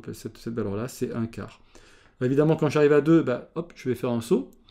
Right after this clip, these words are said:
Quelle est la probabilité que ma variable aléatoire soit plus petite ou égale à deux ? Ben, j'ai une chance sur deux, hein.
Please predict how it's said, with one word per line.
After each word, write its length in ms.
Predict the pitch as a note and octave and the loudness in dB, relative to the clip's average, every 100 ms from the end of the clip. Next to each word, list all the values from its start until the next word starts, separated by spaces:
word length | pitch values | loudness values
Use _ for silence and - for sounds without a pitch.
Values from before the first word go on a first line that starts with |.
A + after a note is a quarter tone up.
| _ - _ | _ -20 _
Quelle 160 | - D#3 | 2 6
est 60 | D#3+ | 6
la 80 | |
probabilité 400 | C#3+ D3+ D3+ E3+ | 6 4 6 4
que 120 | E3 C#3 | 6 4
ma 200 | B2+ C3 | 4 2
variable 200 | C3+ C#3 | 2 2
aléatoire 220 | C3 D3 | 0 -4
soit 100 | A#2 | -6
plus 100 | C#3 | -10
petite 300 | C#3 C#3+ - | -8 -8 -2
ou 40 | |
égale 240 | C3 B2 A#2+ | 0 0 -2
à 60 | |
deux ? 340 | A2+ E3+ A#3+ - _ - - | 2 2 2 -8 _ -16 -8
Ben, 100 | A#2 | -6
j'ai 120 | C3 | -4
une 80 | B2 | -4
chance 200 | C3+ A#2+ | -4 -4
sur 160 | A2+ | -4
deux, 180 | A#2 F3 | 0 0
hein. 180 | C#3 | 0